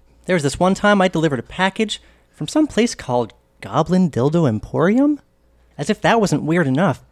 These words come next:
when she answered the door, she was wearing a neon green thong, you know, with, like, reflective strips on the side.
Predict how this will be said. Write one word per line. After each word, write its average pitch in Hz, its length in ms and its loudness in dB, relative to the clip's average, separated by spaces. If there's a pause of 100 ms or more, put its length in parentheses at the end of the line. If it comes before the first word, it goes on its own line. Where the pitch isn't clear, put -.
(240)
when 143 100 -4
she 160 180 -2
answered 196 220 0
the 135 60 -4
door, 127 380 0 (220)
she - 180 -6
was - 140 -6
wearing 165 240 0
a 107 40 -2
neon 151 540 4
green 165 380 -2
thong, 123 540 -2 (280)
you 175 100 0
know, 196 80 4
with, 170 160 -2
like, 151 200 -4 (140)
reflective 156 500 -4
strips - 400 -4
on 233 80 4
the 240 80 4
side. 254 420 -2